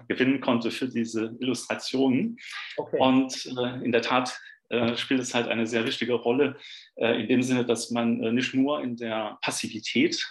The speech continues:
Speaker 1: halt, äh, bleibt, also nicht nur in, ist einer so ruhigen Sitzposition, sondern dass man halt auch, äh, wie man das vielleicht auch aus dem Tai Chi oder Qigong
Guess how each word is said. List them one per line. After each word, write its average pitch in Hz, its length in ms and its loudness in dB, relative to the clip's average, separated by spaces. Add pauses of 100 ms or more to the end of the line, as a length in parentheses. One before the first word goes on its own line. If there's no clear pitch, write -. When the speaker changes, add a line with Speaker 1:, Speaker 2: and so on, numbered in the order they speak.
Speaker 1:
halt, 147 340 -2
äh, 135 100 -2
bleibt, 135 460 0
also 117 200 -2
nicht 120 200 0
nur 131 360 2
in, 110 340 -4 (640)
ist - 160 -6
einer 104 220 2
so 117 100 -2 (160)
ruhigen 117 320 4
Sitzposition, 147 960 0 (380)
sondern 123 240 2
dass 127 160 0
man 120 160 -2
halt 120 280 0
auch, 120 360 -4
äh, 113 200 4
wie 113 60 -2
man 104 140 0
das 107 160 0
vielleicht 104 320 -2
auch 107 160 -4
aus 101 180 -2
dem 107 340 -6
Tai - 160 -2
Chi 131 320 0
oder 113 160 4
Qigong 120 540 2